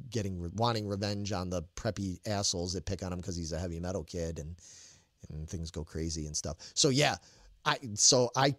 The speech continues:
completely relate to that. Trick or Treat is an awesome movie. I actually, it's one of the few, uh, uh, horror movies from that era that I really like and stuff. And it's got Gene Simmons in it, Ozzy Osbourne in it, and it could be a school movie, actually, 'cause there's a, it, the most, a huge chunk of it takes place in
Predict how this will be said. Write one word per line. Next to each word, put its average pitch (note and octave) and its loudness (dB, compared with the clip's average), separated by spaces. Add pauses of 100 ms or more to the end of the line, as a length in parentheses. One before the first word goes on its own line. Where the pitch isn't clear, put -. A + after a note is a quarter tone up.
completely D3 4
relate B2+ 4
to A2 -6
that. F2+ 0
Trick C#3 2
or D3 2
Treat C3+ 2
is G#2 -2
an G#2 -2
awesome G2 4
movie. E2 -4
I E2 0
actually, G2+ -2
it's F2 -6
one G2+ -6
of G2+ -6
the F#2+ -4
few, G2+ -4
uh, E2+ -4 (920)
uh, D#2 -8
horror G#2 -2
movies F2 -4
from D#2 -8
that D2+ -6
era F2 -4
that D#2 -6
I D#2 -6
really D2+ -6
like D#2+ -8
and - -12
stuff. - -8
And F2 -14 (160)
it's F2+ -4
got - -8
Gene F2+ -4
Simmons F#2+ -2
in F#2 -2
it, F#2 -2
Ozzy D#2+ -2
Osbourne F2 -4
in E2+ -4
it, F#2+ -4
and A2 -4
it - -4
could C#3 0
be D3+ 2
a - 2
school G3+ 2
movie, E2+ -4
actually, - -6
'cause E2+ -4
there's G2 -2
a, A#2 2 (140)
it, - -4 (140)
the G#2+ -8
most, G#2+ 2
a F#2 -2 (260)
huge D#3 0
chunk F#3 -2
of - -8
it E2+ -6
takes G#2+ -6
place A#2 0
in A2 -4